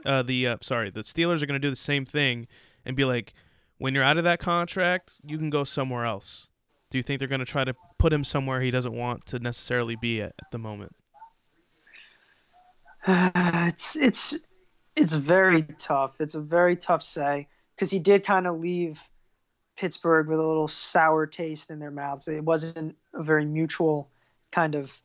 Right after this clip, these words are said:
Speaker 2: departure. It was very heated, very filled with drama. I would say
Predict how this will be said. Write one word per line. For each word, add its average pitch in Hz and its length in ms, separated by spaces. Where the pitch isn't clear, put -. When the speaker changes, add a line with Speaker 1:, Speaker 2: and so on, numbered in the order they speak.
Speaker 2:
departure. 160 520
It 147 40
was 143 160
very 147 600
heated, 175 440
very 147 560
filled 180 360
with 160 120
drama. 143 500
I 190 380
would 190 200
say 190 560